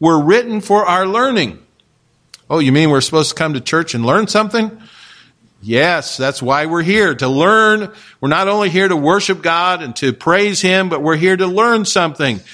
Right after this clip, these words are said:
Learn that through patience and comfort of the Scriptures might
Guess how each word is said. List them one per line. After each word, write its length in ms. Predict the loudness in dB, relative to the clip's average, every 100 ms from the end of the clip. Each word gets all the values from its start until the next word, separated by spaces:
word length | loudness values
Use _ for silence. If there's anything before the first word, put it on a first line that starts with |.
| -20 -8
Learn 560 | 0 2 4 2 2 0
that 220 | -2 0
through 220 | 2 2
patience 600 | 2 0 0 0 -2 0
and 160 | -2 0
comfort 380 | -2 -2 -2 0
of 80 |
the 100 | 0
Scriptures 600 | -2 -2 -4 -2 -2 -2
might 340 | -2 -2 -2